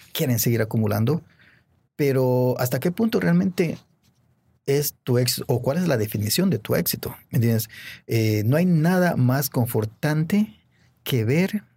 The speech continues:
la sonrisa de alguien cuando tú le hiciste, eh, la, o el favor. Ok, hay mucha gente que dice que el dinero no compra la felicidad. A esa gente yo les desafío que vayan a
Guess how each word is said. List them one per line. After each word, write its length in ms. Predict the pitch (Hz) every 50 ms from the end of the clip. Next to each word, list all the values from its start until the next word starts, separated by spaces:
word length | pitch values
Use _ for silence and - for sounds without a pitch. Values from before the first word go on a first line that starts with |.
| _ _ _ _ _ _
la 160 | - 123 117
sonrisa 520 | 107 - 120 113 110 117 131 139 - 143 117
de 140 | 113 107 113
alguien 340 | 123 127 131 151 151 147
cuando 280 | 127 - - 117 113 110
tú 140 | 107 - 120
le 80 | 110
hiciste, 380 | 107 - 120 - - 131 110 - - - _ _
eh, 800 | - 123 110 107 110 104 107 - 78 - 76 80 87 101 101 - - _ _ _
la, 480 | 113 120 113 110 113 110 107 107 107 -
o 120 | 123 120 107
el 180 | 107 110 113
favor. 360 | - 117 107 107 107 107 - - - _ _ _ _ _ _ - - - - -
Ok, 140 | - 120 -
hay 160 | 110 107 110
mucha 240 | 117 135 143 131 156
gente 200 | 147 143 139 139
que 80 | 120 123
dice 200 | 135 131 131 123
que 100 | - 113
el 240 | 107 107 101 - - _ _
dinero 500 | - 120 120 113 135 156 160 165 160 - - _ _ -
no 160 | 123 113 104
compra 280 | 117 117 113 113 113
la 120 | 107 98 98
felicidad. 400 | - - - - - - - - - _ _ _ _ _ _ _ _ _ _ _ _ _ _ _ _ _ _ _ _ - - - - - - - - -
A 80 | - 131
esa 180 | 139 - 165
gente 220 | 165 175 165 - 139
yo 100 | 139 139
les 100 | 139 135
desafío 360 | 120 123 123 107 - 135 123
que 120 | - 120
vayan 320 | 113 113 117 123 120 117 113
a 320 | 104 104 110 - - -